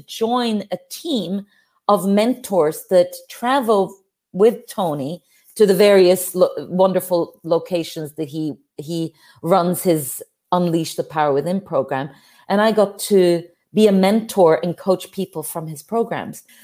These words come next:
So everything, it was almost like the moment I started saying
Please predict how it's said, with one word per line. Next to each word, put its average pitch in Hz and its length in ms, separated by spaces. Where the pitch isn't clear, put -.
So - 380
everything, 254 720
it 202 120
was 214 140
almost 311 580
like 208 300
the 214 80
moment 277 580
I 233 280
started 208 500
saying 185 560